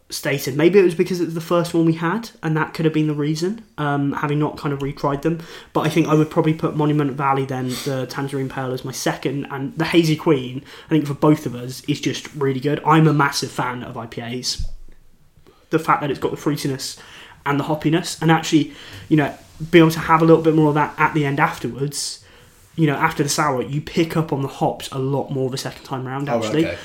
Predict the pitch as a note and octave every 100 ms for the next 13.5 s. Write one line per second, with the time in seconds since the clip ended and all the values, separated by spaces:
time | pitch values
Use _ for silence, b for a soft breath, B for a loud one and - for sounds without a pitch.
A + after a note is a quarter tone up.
0 | B B - E3 E3 D3+ - D#3+ - D#3+
1 | D3+ C#3 C#3 C3+ - D#3 - C#3+ C#3+ D#3+
2 | C#3+ - D#3 D#3+ D3 D3+ D#3 D3+ C#3+ C#3
3 | C#3+ C#3+ D3+ C#3+ C3 C3 - C3 B2 -
4 | B2 A#2+ - b b b b b F3 E3+
5 | C4+ A#3 A3 G#3 G3+ F3 F#3+ - F3 F3
6 | E3+ D3+ - E3 D3+ D3+ D3+ E3+ - -
7 | D#3+ C3 D#3 F#3+ - C3 C#3 E3+ C3 C#3
8 | A#2+ A2+ - - D#3+ - C#3+ B2+ E3 G#3
9 | A3 G#3 F#3 F#3 F3 F#3 F3+ F3 E3 D#3+
10 | D#3 - D3 D#3+ F3 - - - D#3+ D#3+
11 | D#3+ G3 G#3+ - D#3+ D#3 D#3 D3 D#3 D3+
12 | - D#3+ D#3 - - D3+ D3 C#3 - D#3+
13 | D3 C#3 C3+ -